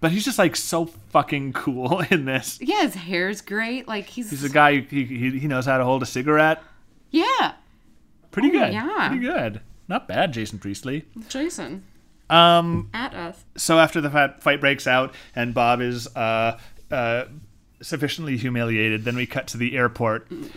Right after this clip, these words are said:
Speaker 1: where, um,
Speaker 2: Cheryl is
Speaker 1: Cheryl is leaving to the Peace Corps.
Speaker 2: Yes, she's going to the Peace Corps. She has a really nice moment where she says goodbye to her brother and, you know,
Speaker 1: Mm-hmm.
Speaker 2: it's very sweet.
Speaker 1: It's very sweet.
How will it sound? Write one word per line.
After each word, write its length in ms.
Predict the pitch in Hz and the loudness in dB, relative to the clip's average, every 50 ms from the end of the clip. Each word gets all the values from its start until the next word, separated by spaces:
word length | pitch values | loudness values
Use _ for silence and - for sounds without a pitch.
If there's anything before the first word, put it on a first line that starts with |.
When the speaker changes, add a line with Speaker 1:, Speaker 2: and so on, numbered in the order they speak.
| - - - - | -20 -20 -14 -4
Speaker 1:
where, 440 | - 127 123 120 117 117 117 117 117 | 0 4 6 6 6 6 4 2 2
um, 500 | 127 113 113 113 113 110 110 110 104 - - - - | 0 0 0 0 0 -2 -2 -4 -4 -6 -10 -18 -12
Speaker 2:
Cheryl 540 | - - - - 214 202 202 202 208 208 202 | -8 -6 -6 -4 -4 -2 -2 -2 -2 -4 -4
is 60 | 208 | -2
Speaker 1:
Cheryl 480 | 214 208 139 139 135 139 131 135 - 139 | 2 4 6 6 8 6 4 2 0 -2
is 140 | 120 110 120 | -4 -4 -2
leaving 380 | 127 123 120 113 117 120 117 117 | -2 0 0 0 0 -2 -4 -6
to 180 | - 117 110 107 - - - - | -10 -12 -14 -14 -16 -20 -14 -10
the 80 | 117 107 | -10 -8
Peace 280 | - - 117 104 - | -6 -4 -4 -4 -6
Corps. 400 | - - 110 98 92 92 95 - - - _ _ _ _ - | -8 -10 -10 -10 -8 -10 -12 -12 -16 -20 _ _ _ _ -8
Speaker 2:
Yes, 440 | 180 180 180 160 131 - - - | -4 -4 -4 -4 -4 -8 -10 -10
she's 260 | - - 160 147 147 156 | -8 -6 -6 -6 -8 -8
going 300 | - 180 185 190 190 190 | -6 -6 -4 -4 -4 -6
to 60 | 190 | -8
the 60 | 185 | -8
Peace 200 | 185 180 165 160 | -6 -8 -8 -8
Corps. 360 | - - 175 160 160 160 160 156 | -6 -6 -4 -4 -2 -2 -4 -4
She 160 | 151 156 160 | -6 -6 -6
has 100 | 151 147 | -6 -6
a 60 | 143 | -4
really 260 | 143 156 165 165 160 | -2 0 0 0 2
nice 280 | 151 151 151 151 151 - | 0 0 -2 -4 -4 -6
moment 560 | 151 139 139 143 143 143 139 135 135 - - | -6 -6 -4 -4 -4 -4 -6 -6 -8 -10 -10
where 240 | 139 131 127 127 127 | -8 -6 -6 -6 -6
she 140 | 127 - 139 | -8 -12 -10
says 200 | - 139 127 123 | -8 -8 -8 -8
goodbye 260 | - 135 135 131 127 127 | -8 -6 -2 -2 -2 -2
to 60 | 135 | -2
her 100 | 143 135 | -6 -8
brother 600 | 123 - 127 123 123 117 123 123 123 120 120 123 | -8 -6 -6 -6 -6 -6 -8 -8 -8 -8 -6 -8
and, 680 | 123 120 120 123 123 107 107 110 - - - 78 135 | -8 -8 -8 -8 -8 -8 -10 -12 -12 -14 -14 -12 -10
you 60 | 139 131 | -8 -8
know, 200 | 123 120 - - | -8 -8 -8 -6
Speaker 1:
Mm-hmm. 300 | 120 110 113 127 139 156 | -6 -4 -4 -4 -4 -6
Speaker 2:
it's 160 | 170 185 - | -8 -10 -10
very 260 | - 208 190 165 151 | -8 -6 -4 -4 -4
sweet. 400 | - - - - - - - - - | -6 -8 -12 -16 -16 -16 -16 -12 -10
Speaker 1:
It's 120 | 160 147 - | -8 -4 0
very 220 | 220 247 302 - | 2 2 2 2
sweet. 380 | - - 123 123 135 151 - | 0 -2 -2 0 0 -2 -4